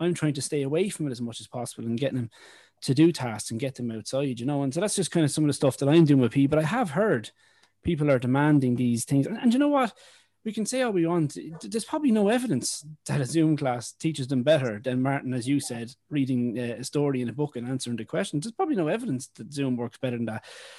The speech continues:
because they learn really, I suppose, in education from their peers as much as from the teacher, from the task that's set, from talking to the students, from listening to other students' answers and so,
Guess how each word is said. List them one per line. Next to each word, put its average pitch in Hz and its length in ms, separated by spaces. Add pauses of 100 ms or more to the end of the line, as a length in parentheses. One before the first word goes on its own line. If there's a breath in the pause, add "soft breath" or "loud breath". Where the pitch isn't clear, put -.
(140 loud breath)
because 190 260
they 202 180
learn 214 380
really, 202 260
I 147 40
suppose, 143 500
in 135 80
education 135 600
from 143 180
their 135 140
peers 170 440
as 123 120
much 147 200
as 135 120
from 127 100
the 110 80
teacher, 139 400
from 117 140
the 117 60
task 151 360
that's 123 220
set, 135 240
from 113 160
talking 143 340
to 135 80
the 131 60
students, 135 380
from 139 180
listening 156 420
to 135 100
other 143 140
students' 131 400
answers 135 460
and 107 100
so, 135 160